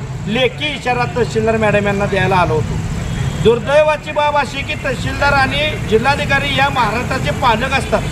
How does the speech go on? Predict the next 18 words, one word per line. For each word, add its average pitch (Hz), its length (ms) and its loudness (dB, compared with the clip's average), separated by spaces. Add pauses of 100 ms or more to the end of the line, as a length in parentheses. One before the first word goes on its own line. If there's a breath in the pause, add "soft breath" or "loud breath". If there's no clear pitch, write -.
(920)
परंतु 285 340 2
या 294 140 4
पालकांचाही 285 720 0
फोन 285 260 0
तो 294 280 -2
कदम 277 200 -2
नावाचा 269 340 2
डॉक्टर 247 380 -2
कोण 247 180 -2
सिव्हिल 240 300 0
हॉस्पिटलला 226 500 2
असेल, - 540 0 (260)
त्या 254 220 6
माणसानं, 262 460 -2
कदम 240 340 -4
नावाच्या, 233 420 2
अ, 180 680 -2
अधिकाऱ्यानं, 226 560 2